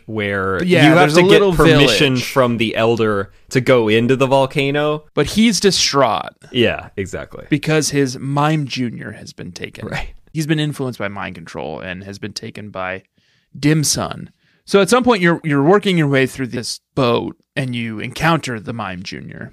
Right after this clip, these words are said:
Speaker 2: And then the Mime Junior kinda becomes your buddy and he, he guides you through the rest of the level.
Speaker 1: Yeah,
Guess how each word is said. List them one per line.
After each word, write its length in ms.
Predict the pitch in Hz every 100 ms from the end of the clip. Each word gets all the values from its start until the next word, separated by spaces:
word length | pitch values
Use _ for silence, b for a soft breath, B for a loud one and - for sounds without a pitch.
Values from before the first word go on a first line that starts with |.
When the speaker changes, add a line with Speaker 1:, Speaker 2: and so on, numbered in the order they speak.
| -
Speaker 2:
And 100 | 135
then 120 | 143
the 80 | 143
Mime 200 | 135 123
Junior 280 | 117 110 107
kinda 220 | - 98
becomes 360 | 95 101 87 -
your 120 | 85
buddy 600 | - _ - - - - _ -
and 80 | 80
he, 200 | 95 71
he 160 | 104 135
guides 400 | - 104 90 92
you 100 | 78
through 200 | - -
the 100 | -
rest 240 | 82 -
of 60 | -
the 60 | 85
level. 200 | - -
Speaker 1:
Yeah, 280 | 135 113